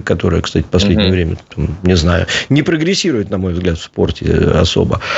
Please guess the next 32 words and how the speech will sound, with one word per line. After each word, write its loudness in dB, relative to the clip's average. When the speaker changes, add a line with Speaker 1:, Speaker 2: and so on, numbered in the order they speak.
Speaker 1:
а, 2
то 0
все 0
остальное, 0
это, -2
ну, 2
вот 0
Китай, -2
да, 2
Россия, 0
Speaker 2:
Мгм. -2
Speaker 1:
ну, 4
и 2
много-много 0
других 0
вариантов. -2
Ладно, 2
посмотрим. -2
<clears throat> -4
Едем 2
дальше. -2
По -12
приговору 2
Навального, 0
пишет -2
нам 4
Елена 2
Петровна. 0
<laughs> 0
Твоя 2
любимая 0
тема. -2